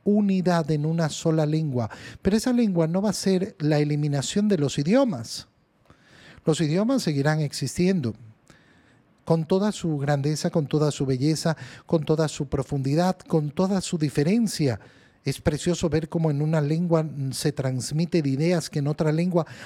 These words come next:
a veces es imposible de transmitir, o modos de decir. Bueno, la lengua que une a los cristianos es la lengua del Evangelio, es decir, la lengua del Espíritu Santo.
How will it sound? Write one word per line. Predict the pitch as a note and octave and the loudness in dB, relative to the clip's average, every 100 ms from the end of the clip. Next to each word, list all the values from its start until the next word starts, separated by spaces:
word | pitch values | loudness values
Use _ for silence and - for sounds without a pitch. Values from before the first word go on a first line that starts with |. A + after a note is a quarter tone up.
| - | -6
a | C3 C3 | 0 0
veces | D3+ - - - | 0 -4 -6 -6
es | D3+ C#3+ - D#3+ | -2 -2 -4 -2
imposible | D#3 C3+ C3+ - F#3 F#3 F3+ D#3 | -2 0 -2 0 0 2 4 4
de | C3+ | 0
transmitir, | - A#2+ A2 B2+ A#2+ - G#3 G#3 C3 _ _ - _ | -2 -4 -4 -4 -6 -2 -2 -2 -6 _ _ -20 _
o | C#3+ | 0
modos | D3 F3+ G#3 C#3+ - | 2 2 2 -2 -2
de | C#3+ | -2
decir. | B2+ B2 - G3+ F3+ - _ _ _ - - - | 0 -2 -2 -2 -2 -8 _ _ _ -20 -20 -2
Bueno, | E3+ F3 E3+ - | 0 0 -4 -6
la | C3 B2+ B2+ | -4 -2 0
lengua | C#3 G3+ F3+ C3+ A#2+ A#2+ - | 2 2 2 2 2 0 0
que | C3 | 2
une | C#3 G3 E3 B2+ A2 - _ | 4 4 2 0 -2 -6 _
a | C#3 | -2
los | B2 B2+ - | 0 -2 -4
cristianos | B2+ - - E3 C#3 A2+ A#2+ - - - - | -6 -4 -2 0 0 0 -4 -6 -16 -12 -2
es | D3 - D3+ | -2 -2 0
la | C3+ B2+ | 2 2
lengua | C3 D#3 E3+ D3+ C#3 | 2 0 2 2 2
del | B2+ B2 | 0 0
Evangelio, | A#2+ A#2 D#3 C#3+ B2+ | -2 -2 0 2 2
es | - | 0
decir, | C#3 - - E3+ D3+ | -2 -2 -2 -2 0
la | C3 B2 | 0 2
lengua | B2 D3+ E3+ D#3 D#3 - | 0 0 0 0 0 -4
del | B2 D#3+ E3+ | -4 0 2
Espíritu | C3+ - - - D#3 D3 - B2 | 0 -2 -6 -4 -2 -2 -2 -4
Santo. | - C3+ A#2+ G#2+ - | -2 0 0 -2 -4